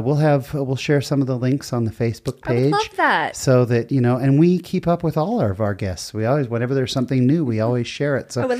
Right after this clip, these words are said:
Speaker 2: love
Speaker 1: we're gonna end the
Speaker 2: that.
Speaker 1: conversation today the way we end with every one of our guests, and we didn't prepare you in advance for this, so I'd love to hear the answer. <laughs> What does being a member of the church mean to you?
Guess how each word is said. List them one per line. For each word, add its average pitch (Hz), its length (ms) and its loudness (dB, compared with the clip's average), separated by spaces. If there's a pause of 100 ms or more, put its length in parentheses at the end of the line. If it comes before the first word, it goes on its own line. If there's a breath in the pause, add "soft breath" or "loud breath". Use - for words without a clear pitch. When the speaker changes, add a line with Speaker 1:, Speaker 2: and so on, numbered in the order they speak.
Speaker 2:
love 240 220 4
Speaker 1:
we're 170 80 4
gonna 202 120 6
end 202 160 6
the 202 60 4
Speaker 2:
that. 202 60 -6
Speaker 1:
conversation 156 640 2
today 127 420 4
the 123 100 -2
way 113 160 2
we 110 160 0
end 110 220 2
with 104 360 -6
every 139 240 2
one 147 180 2
of 135 120 0
our 127 120 2
guests, 120 440 -4
and 104 320 -2 (260 loud breath)
we 107 80 -6
didn't 107 200 -2
prepare 117 320 -4
you 117 160 0
in 123 80 2
advance 156 400 -4
for - 120 -10
this, 104 180 -4
so - 160 0 (120)
I'd 110 120 2
love 120 140 4
to 135 100 2
hear 131 200 4
the 127 200 2
answer. 127 460 0
<laughs> - 460 -20
What 151 320 2
does 165 160 0
being 147 300 4
a - 40 4
member 127 320 4
of 110 100 -2
the 110 80 -4
church 110 420 -4
mean 104 280 -2
to - 140 -14
you? 90 220 -4